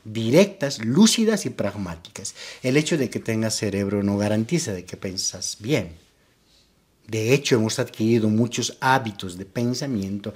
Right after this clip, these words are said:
que suelen ser el origen de las dificultades. Efectividad en el pensar significa aprender a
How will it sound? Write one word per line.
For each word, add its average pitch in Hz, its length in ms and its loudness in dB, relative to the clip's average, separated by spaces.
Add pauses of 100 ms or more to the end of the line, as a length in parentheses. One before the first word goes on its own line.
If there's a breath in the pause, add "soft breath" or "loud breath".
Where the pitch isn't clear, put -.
(260 loud breath)
que 110 140 -2
suelen 156 480 4
ser 247 320 4
el 95 120 2
origen 107 400 -4
de 85 120 -12
las 87 160 -16
dificultades. - 880 -20 (400 soft breath)
Efectividad 127 720 4
en 113 160 4
el 104 120 0
pensar 117 640 2 (240 loud breath)
significa 160 1160 4 (880 loud breath)
aprender 117 960 0
a 117 220 -4